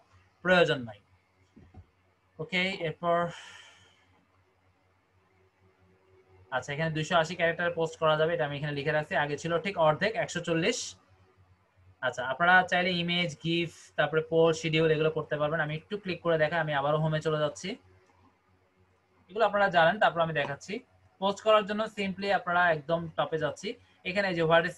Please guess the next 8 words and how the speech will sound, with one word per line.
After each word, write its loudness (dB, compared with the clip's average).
happening 0
এখানে -6
click -8
করব। -2
এখানে -4
click -10
করার 4
পর 4